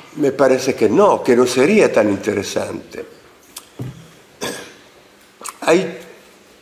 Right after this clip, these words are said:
tiene sentido clasificar las constituciones como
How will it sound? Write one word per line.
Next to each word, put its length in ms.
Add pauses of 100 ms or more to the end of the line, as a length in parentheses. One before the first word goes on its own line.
(220)
tiene 200
sentido 560 (400)
clasificar 480
las 140
constituciones 680 (120)
como 320